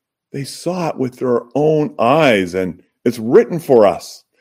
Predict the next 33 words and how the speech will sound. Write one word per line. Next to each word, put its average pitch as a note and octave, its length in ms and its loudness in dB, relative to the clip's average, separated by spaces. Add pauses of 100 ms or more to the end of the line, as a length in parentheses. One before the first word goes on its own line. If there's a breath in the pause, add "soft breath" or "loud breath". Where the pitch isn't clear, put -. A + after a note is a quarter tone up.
(220)
so A#2+ 120 -2
that A#2+ 180 4
we G#3+ 240 2
too B3+ 280 0
may F#3+ 180 6
believe B2 480 4
it. E2+ 180 -4 (1300)
We A#2+ 180 2
have G#2 260 0
witnesses. G2 880 -2 (560)
Those G2 180 0
witnesses C3 460 0
who B2 100 0
saw B2 360 0
it, - 120 -10
saw A#2+ 760 0
also, G#2+ 680 2 (760)
were G2+ 160 2
also A#2+ 240 4
witnesses G#2 540 0
of G2 300 -4
the F#2+ 100 -2
resurrection F#2+ 600 -2
of E2+ 120 -8
Jesus. E2+ 600 -10 (1400)
The F#2 100 -8
disciples A#2 640 0 (340 soft breath)
saw C3 480 4
the C3+ 100 2
risen C3 340 6
glorious A#2+ 340 2
Savior F#2+ 300 -2
being F#2+ 280 -8